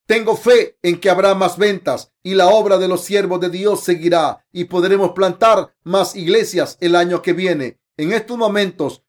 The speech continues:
nuestros libros están en venta en Amazon punto com e Ingram. Cuando nuestros libros sean conocidos, los que quieran leerlos podrán hacerlo.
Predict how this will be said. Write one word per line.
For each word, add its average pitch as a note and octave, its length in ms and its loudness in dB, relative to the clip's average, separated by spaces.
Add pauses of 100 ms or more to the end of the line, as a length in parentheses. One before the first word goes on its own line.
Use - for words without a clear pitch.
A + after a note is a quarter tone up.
(100)
nuestros F3+ 360 -2
libros G#3+ 440 -4
están G3 340 -2
en F#3 140 -4
venta F3+ 520 -2 (100)
en F#3 160 -4
Amazon F3 580 -2 (200)
punto F#3+ 400 -2
com D3+ 320 -2 (460)
e G3 340 0
Ingram. F3+ 560 -2 (220)
Cuando G3 240 2
nuestros G3 280 0
libros C4+ 340 -2
sean A#3 240 -2
conocidos, G3+ 720 -4 (120)
los G3 200 -2
que G3+ 100 -4
quieran B3+ 320 -2
leerlos G3+ 600 0 (120)
podrán A#3 380 0
hacerlo. E3+ 600 0